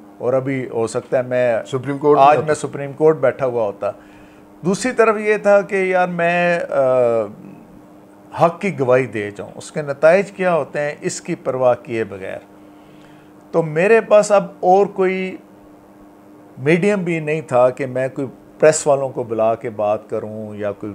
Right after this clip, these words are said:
Speaker 1: टॉक करूं या स्टेटमेंट जारी करूं। आप अगर मेरे उस वक्त के ऑर्डर्स देखें जो मैंने Chief of Army Staff साहब को order की copy भिजवाई, बहुत मुख्तलिफ जगह भिजवाई,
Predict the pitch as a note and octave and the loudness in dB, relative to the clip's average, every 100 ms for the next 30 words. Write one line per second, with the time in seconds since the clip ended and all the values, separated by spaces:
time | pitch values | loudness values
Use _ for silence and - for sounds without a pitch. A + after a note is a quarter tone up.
0 | - A#2+ B2+ B2 - A2+ A2 A2 A2 G2+ | -4 2 4 4 0 -6 -6 -8 -6 -8
1 | - C#3 C#3 C#3 C#3+ A#2 A2+ G#2+ A2+ A2 | -6 -2 -2 -2 -12 -6 -4 -4 -6 -10
2 | G#2+ G#2 G#2 B2 C3 C#3 C#3+ C#3+ C#3 D3 | -12 -12 -4 0 0 0 -4 -4 -2 -2
3 | C#3 D3+ D3+ - D#3 A#2+ C3 D3+ D#3 A#2 | -2 -6 -6 -4 -2 0 2 2 0 -4
4 | A#2 - D3+ D#3 - - - C3+ C#3 C#3+ | -8 -8 -12 -12 -18 -20 -14 -4 -2 0
5 | D3 C#3+ - D#3 D#3+ C#3+ C3 C3 C3 C#3 | -2 -4 -6 -6 -4 -2 2 4 2 0
6 | - - C3+ C#3 - C#3 C3+ C3 B2+ B2 | -12 0 2 2 2 0 0 2 4 2
7 | B2 - - B2 A#2 C3 B2 A#2+ A2+ A2+ | -4 -10 -4 -4 -4 -6 -10 -12 -8 -4
8 | A2 A#2 A#2 A2+ B2 B2 - A#2+ A2+ - | -4 -4 -8 0 0 0 -6 -8 -8 -6
9 | B2+ A#2+ A2+ B2 A2 G#2 G#2+ G#2 A#2+ | -6 -4 -2 -2 -2 -8 -4 -4 -4